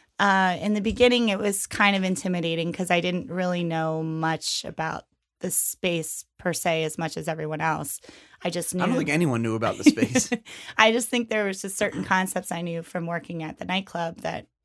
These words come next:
Speaker 1: I can relate to when they're talking about a Q R code or a P G P key or something like that. Um, but meeting the people throughout this whole, um, Bitcoin lifestyle is just,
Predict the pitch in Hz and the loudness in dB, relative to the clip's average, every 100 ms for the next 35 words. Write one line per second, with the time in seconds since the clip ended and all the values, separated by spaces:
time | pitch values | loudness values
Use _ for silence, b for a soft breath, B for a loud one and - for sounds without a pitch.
0 | - 165 - 180 175 185 180 175 180 - | -8 -6 -6 -10 -6 -4 -2 -4 -6 -8
1 | 190 175 - - 175 175 170 160 175 170 | -8 -10 -12 -16 -10 -8 -8 -10 -10 -6
2 | 170 165 - 180 170 165 - 67 - 110 | -4 -6 -6 -4 -2 -2 -6 -10 -8 -10
3 | - - 208 185 180 190 180 - 165 117 | -12 -8 -8 -6 -4 -4 -4 -6 -12 -10
4 | 95 - B B B - 185 185 185 - | -10 -12 B B B 0 0 0 -2 2
5 | 175 156 - B B B - 208 175 165 | 2 2 -4 B B B -4 0 2 0
6 | 165 175 - _ _ _ 226 214 - _ | -2 -8 -12 _ _ _ 8 8 4 _
7 | _ _ - 202 202 247 240 214 190 202 | _ _ -4 0 4 6 6 4 0 -4
8 | 196 180 180 - 175 165 180 _ _ - | 2 2 2 0 0 0 -4 _ _ -20
9 | 170 180 - - - 175 190 180 170 165 | -2 -2 -2 -6 -8 0 2 2 0 -6
10 | - - - 120 - - - _ _ _ | -8 -4 -2 -2 -8 -14 -20 _ _ _
11 | - - 185 185 180 170 165 - - - | -14 -2 -2 -2 -4 -4 -6 -10 -6 -2
12 | 175 170 - - - 104 175 - - - | 0 0 -2 -2 -2 -2 -2 -2 -2 0
13 | 180 - - - | 0 0 -6 -8